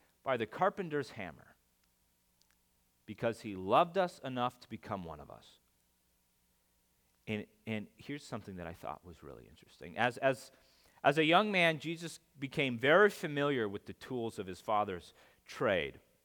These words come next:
And how fitting that those very tools would be the things that usher in our salvation. Because with a hammer and nails,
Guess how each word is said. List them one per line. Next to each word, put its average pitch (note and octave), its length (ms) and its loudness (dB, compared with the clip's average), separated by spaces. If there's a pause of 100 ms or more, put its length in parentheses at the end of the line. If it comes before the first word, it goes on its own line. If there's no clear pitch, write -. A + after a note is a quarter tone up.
(1200)
And D3 140 4
how C4+ 340 10
fitting A#3 680 4
that C#3 160 -2
those F#3+ 260 4
very B3 500 8
tools E3+ 720 0 (1500)
would D3+ 100 -4
be F#3 120 0
the F3 120 2
things A3+ 500 6
that E3 220 4
usher G3+ 340 4
in F3 240 2
our D#3+ 220 8
salvation. C#3+ 760 6 (960)
Because G#3 320 8
with G3 200 8
a F3+ 80 10
hammer D#4+ 580 12
and A3 260 8
nails, A3+ 680 10